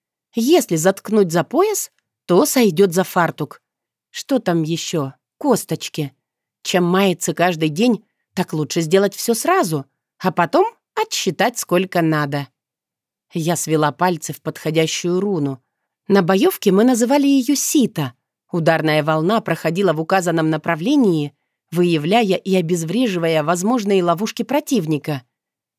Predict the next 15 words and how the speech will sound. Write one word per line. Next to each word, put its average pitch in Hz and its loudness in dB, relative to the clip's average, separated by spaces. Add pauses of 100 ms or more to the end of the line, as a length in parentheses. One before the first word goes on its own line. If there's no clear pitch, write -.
(100)
Выдохнув, 254 -2 (420)
я 185 0
пустила 208 -2 (240)
совсем 214 -2
каплю 202 0
магии. 147 -2 (500)
Вишни 196 2
взлетели, 160 0 (240)
шмякнувшись 208 2
в - -18
потолок 202 0
красной 190 0
массой, 190 0 (280)
стёкла 156 2
задрожали, 156 0